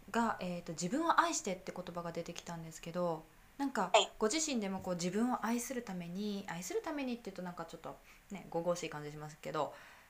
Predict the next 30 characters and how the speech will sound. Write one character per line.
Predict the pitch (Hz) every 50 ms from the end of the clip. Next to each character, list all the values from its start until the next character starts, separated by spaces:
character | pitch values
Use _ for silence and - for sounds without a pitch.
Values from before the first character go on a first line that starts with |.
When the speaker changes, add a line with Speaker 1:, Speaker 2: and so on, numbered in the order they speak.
| - - - -
Speaker 1:
な | 233 233
ん |
か | 226 - -
こ | - 175
う、 | 160
Speaker 2:
は | - -
い。 | -
Speaker 1:
や | 190 208
っ |
て | - - - 214 214
る | 220 220 220 226 226 220 220 220 - - - - - - - - - - - - - - - - - - - - -
自 | 190 185 202
分 | 214 214 208
ケ | - 240 240 208
ア | 170
み | 160 160
た | 160 156
い | 156
な | 165
の | 165 165
っ |
て | - -
あ | -
っ | 180 -
た | - 160
り | - - - - - - -
し | - - - -
ま | 175 170
す | - -
か？ | - - - 185 214 233